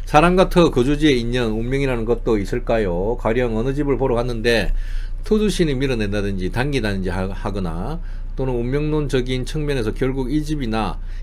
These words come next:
이 땅에서 얼마간의 기간 동안 살 팔자나 운명이라서 거주하게 되는지 전혀 없다고는 안 되죠. 근데 음택 같은 경우는 그런 영향이 좀 많이 있다고 생각돼요. 음택, 음택은 있고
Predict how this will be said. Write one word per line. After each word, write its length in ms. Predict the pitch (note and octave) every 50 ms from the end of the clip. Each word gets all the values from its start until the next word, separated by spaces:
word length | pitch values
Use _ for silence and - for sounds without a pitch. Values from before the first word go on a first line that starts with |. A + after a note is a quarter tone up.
| -
이 160 | - D#3 D#3+ D#3+ -
땅에서 320 | E3 D#3 D3+ C3 A#2+ G#2
얼마간의 480 | F#2+ G2 G2+ G#2+ A#2+ B2+ C#3+ C#3+ C3+ A#2+
기간 300 | - - C3 B2 A2+ G#2+
동안 340 | - A2 A2 A#2 A#2+ A#2+ A#2+
살 380 | A2+ - C#3 C#3 C#3 C#3+ D3+ - - - - - - - - - - - -
팔자나 460 | - - F3 E3+ - - D#3+ D3+ C3 G#2+
운명이라서 1300 | G2+ G#2+ A2 A#2 A#2+ B2 B2 B2 B2 B2+ B2+ B2+ B2 - C3 C3 B2 A2 G2+ G2 A#2 A2 G2+ F2+ -
거주하게 680 | - - G2 F#2 G#2 A#2 A#2 A#2+ A2 A2 G2 F#2+ G2 G2
되는지 600 | - F#2+ F2+ G2 G2+ G#2 G2 E2 E2 E2+ F2+ - - - - - - - - - -
전혀 260 | - C#3+ C#3+ F#3 A#3
없다고는 720 | A#3 F#3+ - - E3 E3+ E3+ E3+ D#3 C#3 A2+ G#2 F#2 F2 E2+ - - - -
안 140 | - F#2+ F#2+
되죠. 340 | E2+ A2 B2 - D#2+ C2+ - - -
근데 360 | - D#3 D3 C#3 A2 F2+ - - - - - - - - - - -
음택 240 | G#3+ A#3+ A3 A3+ G#3+
같은 280 | - C#3 C#3 - D3+ C3+
경우는 640 | C3 B2+ C3 C3 C3 C3+ C3+ C3+ C3 C3 C3 B2+ B2
그런 200 | - C#3 D3 D3
영향이 420 | C3 A#2 A#2 A#2+ B2 A#2+ A#2 G#2+ G2+
좀 160 | - B2 A2+
많이 220 | G#2 G2 G2 G#2 G#2+
있다고 380 | A2 B2+ D#3+ E3 - A#2 F#2+
생각돼요. 340 | E2+ F#2+ G2 F#2+ E2+ F2+ - D3+
음택, 340 | F3 F#3 - - F#2 D2 - - - -
음택은 360 | G3 A3 - G3 E3 C3+ A2+
있고 340 | B2 B2 - F2 D2 -